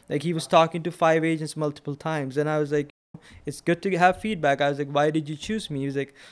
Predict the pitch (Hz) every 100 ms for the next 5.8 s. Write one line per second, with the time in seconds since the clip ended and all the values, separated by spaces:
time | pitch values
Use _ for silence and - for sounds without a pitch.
0 | - 147 170 - 196 196 185 170 165 -
1 | 175 170 170 160 170 160 156 156 151 151
2 | 147 143 135 135 - 139 135 139 _ 151
3 | - _ _ - 139 127 123 - - _
4 | - - - 170 - 208 226 196 160 156
5 | 160 151 - 139 139 143 151